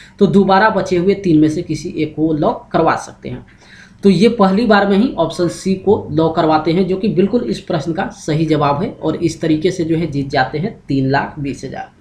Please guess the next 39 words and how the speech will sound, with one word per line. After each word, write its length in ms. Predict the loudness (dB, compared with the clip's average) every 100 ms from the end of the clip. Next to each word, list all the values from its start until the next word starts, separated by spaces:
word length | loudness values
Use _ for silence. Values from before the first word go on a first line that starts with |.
| _ -20 -20 -20 -14 -2
और 120 | 2
जैसा 260 | 2 2 2
कि 120 | 4
आप 180 | 2 2
लोग 100 | 0
जानते 320 | 2 2 2
हैं 160 | 2 0
कि 80 |
केबीसी 420 | -2 0 0 -2 -2
के 100 | 0
मंच 240 | 2 0
पे 120 | 0
जब 200 | 0 0
कोई 120 | 0
प्रतिभागी 540 | -2 -2 -2 0 0 -2
तीन 260 | -2 -2
लाख 220 | 0 -2 -6
बीस 200 | -10 -4
हज़ार 220 | -4 -4 0
जीत 140 | 0
जाता 300 | 2 2 2
है, 160 | 0 -4 -14 -20 -20 0
तो 100 | 2
उसके 180 | 4 4
बाद 260 | 4 4 0
एक 120 | 2
नया 300 | 4 6 2
सेगमेंट 500 | 0 2 4 2 0
ऐड 220 | 0 0 2
किया 200 | 0 2
गया 180 | 2
है, 140 | 0 0
जिस 200 | -4 -4
सेगमेंट 320 | -4 -2 -2
का 120 | -2
नाम 380 | -2 2 4 4
है 160 | 0 -6
सुपर 600 | -10 -8 -6 -4 -4 -6 -16
संदूक। 480 | -4 -4 -4 -10